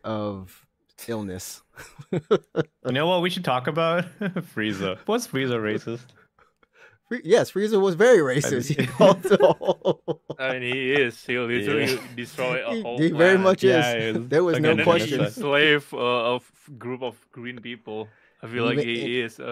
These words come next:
Speaker 3: racist.
Speaker 1: and he gave them a gener-, like a, a, a, you know, a, a racial slur too. He,
Speaker 2: Yeah, I
Speaker 1: he
Speaker 2: remember
Speaker 1: did it,
Speaker 2: he
Speaker 1: he
Speaker 2: said
Speaker 1: did
Speaker 2: he
Speaker 1: everything.
Speaker 2: didn't, he didn't treat the Saiyans very kindly, yeah. <laughs>
Speaker 1: No, he, he did not. He did not treat them kindly.
Speaker 3: The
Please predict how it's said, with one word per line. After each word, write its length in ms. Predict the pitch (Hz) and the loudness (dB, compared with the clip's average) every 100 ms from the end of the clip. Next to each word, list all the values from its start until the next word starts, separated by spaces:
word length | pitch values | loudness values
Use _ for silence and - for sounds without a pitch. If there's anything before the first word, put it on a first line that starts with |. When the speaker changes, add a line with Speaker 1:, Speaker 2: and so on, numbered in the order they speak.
| 113 | -10
Speaker 3:
racist. 580 | 107 110 113 110 113 104 _ | -8 -10 -10 -14 -18 -20 _
Speaker 1:
and 160 | 131 127 | -8 -6
he 100 | 143 | -4
gave 300 | 131 139 135 | -2 -2 -2
them 220 | 143 143 | -4 -4
a 80 | 135 | -6
gener-, 420 | 117 120 131 135 | -6 -6 -6 -6
like 260 | 120 123 123 | -4 -4 -2
a, 60 | |
a, 400 | 127 123 131 131 | -4 -2 -2 -4
a, 140 | 135 139 _ | -6 -10 _
you 140 | 151 | -6
know, 300 | 139 135 147 | -4 -4 -6
a, 180 | 143 147 - | -6 -8 -8
a 40 | 139 | -4
racial 320 | 143 156 175 | -4 -2 -6
slur 300 | - 202 208 | -6 -6 -6
too. 300 | - 262 127 | -6 -4 -2
He, 100 | 135 | -2
Speaker 2:
Yeah, 180 | 110 107 | -2 0
I 80 | 107 | 0
Speaker 1:
he 60 | |
Speaker 2:
remember 180 | 110 123 | 0 0
Speaker 1:
did 60 | 143 | 0
it, 20 | |
Speaker 2:
he 100 | 123 | -2
Speaker 1:
he 80 | 135 | 0
Speaker 2:
said 120 | 156 | 2
Speaker 1:
did 20 | 151 | 4
Speaker 2:
he 60 | |
Speaker 1:
everything. 280 | 160 151 180 | 4 2 0
Speaker 2:
didn't, 200 | 180 104 _ _ | -2 -6 _ _
he 140 | 135 | -2
didn't 240 | 160 190 180 | 0 -2 -2
treat 240 | 139 131 | -4 -4
the 80 | 113 | -6
Saiyans 400 | - 107 101 95 | -2 -2 -2 -4
very 200 | 92 92 | -4 -4
kindly, 480 | 98 87 92 92 92 | -4 -4 -4 -6 -4
yeah. 240 | 98 104 - | -6 -8 -12
<laughs> 140 | - - | -16 -12
Speaker 1:
No, 440 | 104 110 107 107 117 | -10 -8 -8 -10 -12
he, 200 | 135 113 | -10 -10
he 180 | 123 127 | -8 -6
did 160 | 98 | -6
not. 300 | 98 95 - | -10 -12 -14
He 120 | 104 110 | -16 -14
did 120 | 107 | -12
not 260 | 113 117 | -10 -12
treat 220 | - 113 - | -12 -12 -12
them 160 | 110 | -12
kindly. 340 | 110 98 98 98 | -12 -12 -10 -6
Speaker 3:
The 360 | 180 190 185 | -4 -4 -6